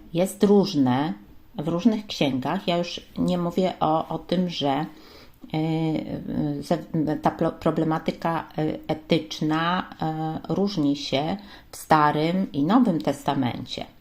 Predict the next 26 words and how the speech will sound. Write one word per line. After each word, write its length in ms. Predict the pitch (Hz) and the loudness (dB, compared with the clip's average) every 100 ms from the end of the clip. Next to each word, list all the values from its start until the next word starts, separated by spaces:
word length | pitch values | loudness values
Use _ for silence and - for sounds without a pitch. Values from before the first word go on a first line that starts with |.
| - - | -20 -10
trochę, 380 | - - - - | -6 -6 -6 -10
prawda, 360 | - 143 - 160 | -8 -6 -2 -2
to 140 | 147 | -2
podejście. 680 | - 156 - - - - - - - - - - - | -6 -4 -4 -6 -12 -14 -16 -16 -20 -20 -18 -8 0
Ale 300 | 190 233 311 - | 4 4 2 -2
zacznijmy, 720 | - 190 - 233 247 208 151 | 0 0 4 6 8 6 2
y, 80 | 135 - - 156 151 151 151 151 - - | 0 -4 -4 -2 -2 -2 -2 -4 -10 -2
odpowiedź 800 | 175 175 - - 180 170 151 - - | 0 0 -2 -2 0 2 0 -2 -2
od 300 | 175 175 - - | 0 0 -4 -14
historii 560 | - 160 - 165 156 | -10 -6 0 0 0
wygnania 720 | 143 160 156 175 175 151 127 127 | 0 0 0 0 2 2 0 -2
człowieka 520 | - 151 156 156 139 | -4 -2 -2 -2 -2
z 100 | 123 | 0
raju, 440 | 127 120 123 180 | 0 2 2 0
od 200 | - 151 | -2 -2
Adama 420 | 147 135 160 147 135 | -2 0 2 2 2
i 140 | 120 | 0
Ewy. 280 | 104 107 98 | -4 -6 -4
Y, 1400 | 113 - 311 - - - - - - - - - 165 160 - | 0 0 0 -4 -20 -20 -20 -20 -20 -20 -8 0 2 2 0
i 100 | 170 | -2
tutaj 400 | - 202 202 175 | -2 0 2 2
oczywiście, 760 | 165 160 160 175 - - 156 147 - - - | 0 -4 -4 -6 -4 0 0 0 -8 -12 -2
mm, 180 | 147 143 | -2 0
tą 220 | 165 151 | 0 0
stroną 600 | - - 175 170 139 139 | -2 0 2 2 2 4
dobrą 580 | 123 165 139 131 120 | 4 4 4 2 2